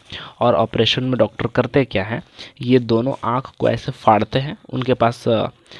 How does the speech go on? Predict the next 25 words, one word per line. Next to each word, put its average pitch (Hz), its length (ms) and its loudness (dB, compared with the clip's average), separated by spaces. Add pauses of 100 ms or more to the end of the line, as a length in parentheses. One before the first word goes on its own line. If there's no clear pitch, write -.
(200)
सब 123 320 0
इंस्ट्रूमेंट 143 640 0
होता 110 180 -2
है, 113 120 -2
पकड़ने 113 460 -2
वाला 90 220 -2
होता 87 220 -6
है। - 80 -10 (360)
तो 131 100 2
दोनों 127 380 2
आँख 135 320 -2
की 147 120 0
जो 139 140 2
पुतली, 123 420 2
आप 98 180 2
सोते 135 360 2
हैं 139 320 -2 (100)
तो 113 80 -2
ये 113 180 4
ब्लैक 110 400 2
वाला 123 160 6
ढक 131 280 -4
जाता 120 300 2
है 135 180 -4
और 104 280 -4